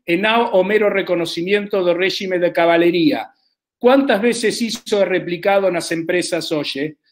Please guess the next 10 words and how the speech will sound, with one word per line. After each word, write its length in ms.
Sim, 600
existe 460
em 100
Don 180
Quixote 460
uma 160
luta 580
contra 400
a 120
ignorância. 800